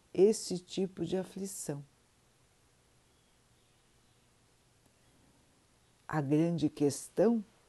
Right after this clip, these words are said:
é a nossa ligação com o nosso Pai, é a nossa fé.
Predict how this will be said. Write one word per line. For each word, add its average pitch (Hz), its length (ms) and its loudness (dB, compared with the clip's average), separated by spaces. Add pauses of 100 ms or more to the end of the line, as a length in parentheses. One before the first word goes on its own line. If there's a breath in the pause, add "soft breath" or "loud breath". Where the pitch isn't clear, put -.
(120)
é 160 80 4
a 160 80 2
nossa 165 440 -4
ligação 160 840 0
com 233 180 -2
o 226 60 -4
nosso 214 340 -6
Pai, 156 320 -6 (1000 soft breath)
é 202 120 -2
a 233 60 0
nossa 233 340 -4
fé. 190 440 -4